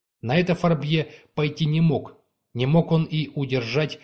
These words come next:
в повиновении множество озлобленных неудачами вооружённых людей,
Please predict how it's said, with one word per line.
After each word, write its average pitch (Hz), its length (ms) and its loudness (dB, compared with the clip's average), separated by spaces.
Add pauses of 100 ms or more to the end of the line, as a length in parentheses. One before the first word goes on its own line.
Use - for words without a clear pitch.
(160)
в - 120 -20
повиновении 131 640 -2
множество 135 560 -2
озлобленных 131 760 -4
неудачами 123 600 -4
вооружённых 131 580 -4
людей, 143 480 -2